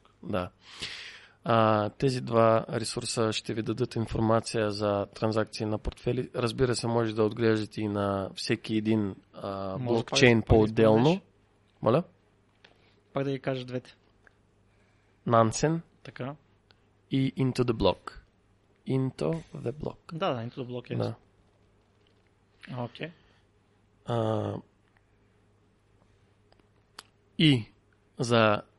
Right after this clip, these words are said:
Speaker 1: а, Crypto Knowledge, <clears throat> това е най-уникалният YouTube channel. Това е единствен YouTube channel, който бих препоръчал за knowledge, за хора, които искат просто да направят, да си надбавят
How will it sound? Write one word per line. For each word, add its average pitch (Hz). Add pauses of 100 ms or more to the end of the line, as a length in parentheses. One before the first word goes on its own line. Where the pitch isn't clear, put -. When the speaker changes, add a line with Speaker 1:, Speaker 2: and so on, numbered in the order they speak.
(140)
Speaker 1:
а, 147 (520)
Crypto -
Knowledge, 110 (440)
<clears throat> -
това 110
е 127
най-уникалният 107
YouTube 101
channel. 92 (560)
Това 131
е 135
единствен 131
YouTube 120
channel, 120 (160)
който 123
бих 117
препоръчал 123
за 120
knowledge, 117
за 113
хора, 120
които -
искат -
просто 127
да 120
направят, 113
да 127
си -
надбавят 175